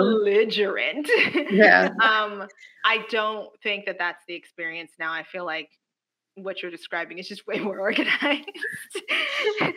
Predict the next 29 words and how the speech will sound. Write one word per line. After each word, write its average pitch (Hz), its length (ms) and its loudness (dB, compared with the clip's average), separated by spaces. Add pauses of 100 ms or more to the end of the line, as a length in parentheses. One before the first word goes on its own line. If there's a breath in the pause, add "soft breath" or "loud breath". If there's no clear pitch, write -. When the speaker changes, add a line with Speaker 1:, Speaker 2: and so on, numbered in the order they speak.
(260 loud breath)
Speaker 1:
And 311 220 0
so 302 140 0
then 269 160 -2
in 254 140 -4
a 247 60 -4
way, 220 340 0
like, 202 320 -2
maybe 208 300 -6
it 190 80 -8
loses 196 400 -10
some 196 140 -12
of 190 160 -8
the, 185 120 -6
like, 156 360 -6 (460)
I, 180 220 0
whatever, 180 440 -6
je 180 160 -16
ne 190 60 -14
sais 196 220 -20
quoi, 185 300 -2
but, 175 140 -10
like, 180 160 -10
it's 175 120 -20
also 175 240 -14
probably 214 280 -10
<laughs> - 60 -16
safer. 196 360 -4 (300 loud breath)
I, 220 380 0
um, 196 240 -12